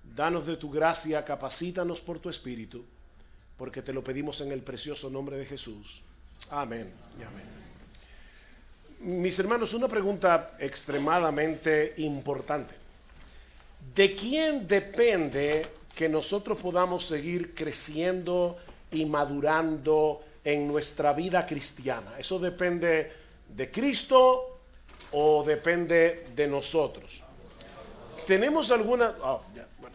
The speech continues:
¿tenemos alguna responsabilidad en nuestro crecimiento espiritual? ¿O lo único que tenemos que hacer es descansar en Cristo y dejar nuestras vidas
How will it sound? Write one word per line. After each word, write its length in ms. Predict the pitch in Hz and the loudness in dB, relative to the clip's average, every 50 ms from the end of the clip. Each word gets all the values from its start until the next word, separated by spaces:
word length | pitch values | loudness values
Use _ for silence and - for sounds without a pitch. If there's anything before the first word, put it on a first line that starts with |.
| - - | -12 -6
¿tenemos 320 | - 185 254 311 311 254 | -2 0 0 2 2 6
alguna 640 | 247 233 226 254 247 - 254 240 233 202 160 - - - - - - - - - - - - | 6 6 8 8 6 8 10 12 12 10 10 8 0 -8 -12 -12 -14 -16 -16 -16 -12 -2 4
responsabilidad 1500 | 170 196 208 202 - - 202 208 214 196 - - 196 190 185 190 185 170 180 175 160 175 185 196 214 240 254 269 - - - - - - - - - - - - | 6 6 6 6 4 4 4 4 4 2 4 6 6 8 8 6 4 4 0 4 8 10 12 12 12 12 10 8 2 -2 -12 -18 -20 -20 -20 -20 -20 -20 -6 0
en 200 | - 165 170 165 | 2 2 4 4
nuestro 320 | 170 175 170 185 185 170 | 2 0 0 0 0 0
crecimiento 500 | - 180 165 - 175 170 190 247 - - | 0 0 -2 0 0 2 2 2 2 0
espiritual? 720 | 220 - - 196 170 175 165 - 185 185 214 262 294 294 294 294 - - - - - - - - - - - - - - | -2 -2 -2 -4 -4 -4 -4 -4 0 2 4 4 4 2 -2 -8 -14 -16 -18 -18 -18 -18 -20 -20 -20 -20 -20 -20 0 6
¿O 180 | 190 196 208 208 | 8 10 10 10
lo 160 | 208 214 208 | 10 12 10
único 640 | 208 254 294 320 311 294 302 269 202 - 254 247 247 | 10 10 10 8 6 6 4 2 6 10 10 10 10
que 100 | 233 220 | 8 4
tenemos 400 | - 196 190 220 233 233 226 - | 4 6 6 6 6 6 2 4
que 80 | 208 | 2
hacer 240 | 196 190 190 214 202 202 | 2 4 4 6 6 6
es 140 | 175 143 | 4 4
descansar 760 | 185 190 185 - - 185 165 160 156 - - - 233 220 220 202 | 2 0 0 2 0 0 0 0 -2 -4 -4 -2 0 0 2 2
en 160 | 180 175 175 | 0 -2 -4
Cristo 720 | 175 196 208 226 208 - - - 214 214 214 220 214 - - - - - - - - - - - - | -4 -6 -6 -6 -6 -8 -6 -4 -2 0 0 -2 -2 -6 -14 -20 -20 -20 -20 -20 -20 -20 -20 -16 -8
y 140 | - 160 165 | -2 0 2
dejar 540 | 151 156 143 135 151 170 190 190 185 180 - | 4 4 4 6 6 6 6 6 4 2 -2
nuestras 540 | 143 156 156 147 - 160 147 139 123 127 123 | 0 0 0 0 0 0 0 0 0 -2 -6
vidas 600 | 147 170 175 160 160 156 156 156 156 - - - | -4 -4 0 2 4 4 4 4 2 -4 -10 -16